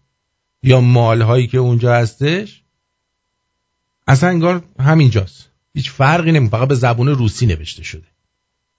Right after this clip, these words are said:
برای مردم کشورش فکر نمی‌کنم اونقدر را بد بوده. ممکنه آدم مستبد و دیکتاتور و آدم کش و فلان و بیساری باشه و ما هم ازش خوشمون نمیاد به خاطر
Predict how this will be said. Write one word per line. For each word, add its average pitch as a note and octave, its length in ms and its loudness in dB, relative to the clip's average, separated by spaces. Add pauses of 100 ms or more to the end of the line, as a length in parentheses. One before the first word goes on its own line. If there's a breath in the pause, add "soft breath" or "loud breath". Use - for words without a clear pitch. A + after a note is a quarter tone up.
(2250)
برای C#3 400 2
مردم C#3 560 0
کشورش C#3+ 760 -2 (420)
فکر D#3+ 200 -6
نمی‌کنم G#3 440 -4
اونقدر C3+ 480 0
را B2 120 0
بد A#2+ 280 -2
بوده. A#2 180 -2
ممکنه C#3 540 -2
آدم G3+ 320 -2
مستبد C#3+ 840 -2
و C#3 80 0
دیکتاتور C3 680 -2
و - 20 0
آدم C3+ 480 -2
کش C3+ 280 -4
و C3 80 0
فلان C3 400 0
و B2 40 -2
بیساری B2 380 -2
باشه B2+ 320 -2
و B2 80 2
ما C3 180 0
هم C3+ 80 0
ازش B2 260 -2
خوشمون C3 420 0
نمیاد C3+ 380 2
به C3 80 -4
خاطر B2 460 -2